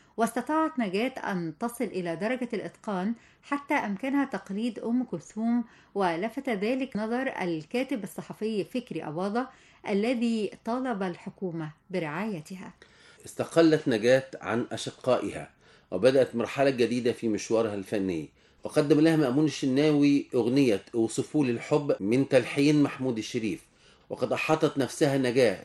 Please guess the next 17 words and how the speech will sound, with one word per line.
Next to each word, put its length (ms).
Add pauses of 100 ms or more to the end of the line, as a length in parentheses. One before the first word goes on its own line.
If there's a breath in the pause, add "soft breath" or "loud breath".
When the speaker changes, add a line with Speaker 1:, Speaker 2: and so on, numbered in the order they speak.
Speaker 2:
بالمثقفين 840
أمثال 560 (400 soft breath)
محمد 400
التبعي، 540
مأمون 440
الشناوي، 640
كامل 340
الشناوي، 640
فكري 320
أباظة، 460 (460 soft breath)
فكونت 420
بذلك 420
هيئة 340
مستشارين 800 (340 soft breath)
من 200
أصدقاء 640
ينصحونها 880